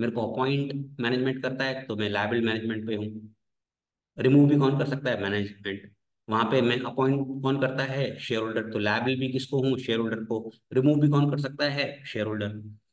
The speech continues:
तो statutory auditor can only be removed by shareholder and that too after following procedure laid down in Companies Act twenty thirteen। ये नहीं कि बुरा सपना आया, चलो statutory auditor को निकाल दो,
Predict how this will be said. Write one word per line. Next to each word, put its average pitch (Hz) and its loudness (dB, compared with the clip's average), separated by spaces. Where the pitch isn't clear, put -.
तो 147 -2
statutory 151 0
auditor 127 0
can - -2
only 131 2
be 165 8
removed 143 4
by 139 2
shareholder 139 -2
and 131 -2
that 110 -6
too 165 0
after 143 0
following 143 0
procedure 139 -4
laid 120 -2
down 120 -2
in 117 -4
Companies 107 -6
Act 110 -10
twenty 110 -4
thirteen। 98 -10
ये 123 6
नहीं 127 4
कि 131 2
बुरा 117 2
सपना 117 -2
आया, 113 -6
चलो 113 -4
statutory 110 -4
auditor 101 -2
को 107 -4
निकाल 95 -8
दो, 95 -20